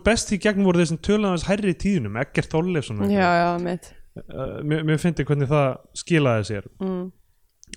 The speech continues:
Speaker 1: Eh, og, eh, eh, Egill Ólafsson sullar, byrjar að hella sér eitthvað drykk, eitthvað áfengur drykk,
Speaker 2: Mm.
Speaker 1: sullar honum yfir stjórntæki flugvélarinnar.
Speaker 2: Já, eða sem sagt, nei, hérna, Brynhildur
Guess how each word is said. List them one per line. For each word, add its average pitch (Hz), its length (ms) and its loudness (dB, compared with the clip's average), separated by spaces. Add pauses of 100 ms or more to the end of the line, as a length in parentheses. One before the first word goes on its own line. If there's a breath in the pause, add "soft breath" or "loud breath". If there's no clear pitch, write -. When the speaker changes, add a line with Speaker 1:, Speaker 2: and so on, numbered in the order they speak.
Speaker 1:
Eh, 139 440 4
og, 151 400 4 (640 soft breath)
eh, - 120 -14 (420)
eh, 175 380 -4 (220)
Egill 196 580 4 (220)
Ólafsson 170 420 4
sullar, 196 540 2
byrjar 170 240 4
að 143 80 0
hella 185 220 0
sér 160 280 0
eitthvað 135 840 0 (260)
drykk, 175 540 0 (260 loud breath)
eitthvað 151 220 0
áfengur 156 260 0
drykk, 143 400 2
Speaker 2:
Mm. 202 240 2
Speaker 1:
sullar 196 480 2
honum 170 220 2
yfir 170 260 -2
stjórntæki 175 560 0
flugvélarinnar. 107 720 0
Speaker 2:
Já, 233 320 6
eða 233 140 6
sem 254 120 6
sagt, 240 120 -4
nei, 196 260 2 (140)
hérna, 233 500 4
Brynhildur 262 560 2